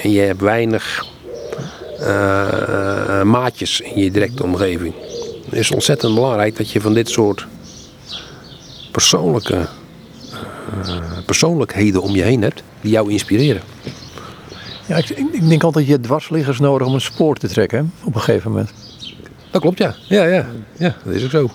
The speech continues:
Speaker 1: Ja.
Speaker 2: Maar, eh, ik ga nog even naar die vroege kerk terug, hè, dit onderwijs in die tijd. Ehm, want dan hoor je ook wat, eh, wel zeggen tegenwoordig, ja, het onderwijs, het,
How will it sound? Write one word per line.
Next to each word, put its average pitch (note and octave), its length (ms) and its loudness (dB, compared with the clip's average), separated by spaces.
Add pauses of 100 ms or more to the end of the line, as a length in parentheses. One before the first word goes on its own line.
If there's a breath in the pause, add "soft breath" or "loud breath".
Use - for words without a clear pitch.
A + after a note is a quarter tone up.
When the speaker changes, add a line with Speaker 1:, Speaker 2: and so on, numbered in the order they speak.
Speaker 1:
Ja. C#3 140 -4 (600)
Speaker 2:
Maar, E3 120 4
eh, C3 180 0 (420)
ik A#3+ 100 -4
ga - 80 -4
nog D#3 100 4
even E3+ 180 4
naar E3 100 4
die C#3 120 0
vroege - 260 0
kerk - 440 0 (300)
terug, - 240 2
hè, D3 60 2
dit C#3 160 -4
onderwijs B2 440 2
in B2 60 2
die G#2 100 2
tijd. G#2 300 0 (380 loud breath)
Ehm, C#3 320 4
want C3+ 140 0
dan D3+ 100 6
hoor D3+ 100 6
je - 80 2
ook D3+ 140 0
wat, D3 120 0 (360)
eh, D#3+ 100 -2
wel C3 320 2
zeggen A2 260 0
tegenwoordig, A2 480 2
ja, G#2+ 180 2
het G2+ 160 -4
onderwijs, A#2 540 0
het, - 120 -8